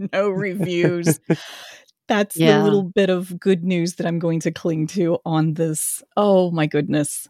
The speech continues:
Speaker 3: Yeah. So let's take our leave of QAnon and the reptilians for the moment <laughs> and
Speaker 1: <laughs>
Speaker 3: go back to doing what we do best: ripping mythology a new one.
Speaker 1: Oh, yeah. <laughs>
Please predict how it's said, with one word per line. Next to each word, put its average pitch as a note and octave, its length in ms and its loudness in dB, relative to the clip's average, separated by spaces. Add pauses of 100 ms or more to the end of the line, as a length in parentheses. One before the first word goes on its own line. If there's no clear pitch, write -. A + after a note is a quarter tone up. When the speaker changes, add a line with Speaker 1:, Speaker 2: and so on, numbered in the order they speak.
Speaker 3:
Yeah. F3 560 -2
So D4 680 2 (1300)
let's D4 320 -4
take C4 320 0
our G3 220 2
leave E3+ 540 -2
of E3 680 -6
QAnon D4 520 0
and G#3 180 -4
the F#3+ 60 -4
reptilians B3 680 -2
for G#3+ 100 -4
the F#3+ 100 -4
moment G#3+ 580 -4
<laughs> - 80 -16
and A#3+ 560 2
Speaker 1:
<laughs> A#3 180 0
Speaker 3:
go F#4+ 140 0
back G#4 240 -2
to F4 100 -4
doing E4 340 -2
what C#4+ 160 -2
we C#4 140 -6
do C#4 240 -4
best: A3 580 -6
ripping C4 400 -2
mythology C4 640 0
a A#3+ 160 0
new G3+ 300 0
one. E3+ 480 -6 (260)
Speaker 1:
Oh, G3 180 6
yeah. D3+ 260 0 (680)
<laughs> E4 100 0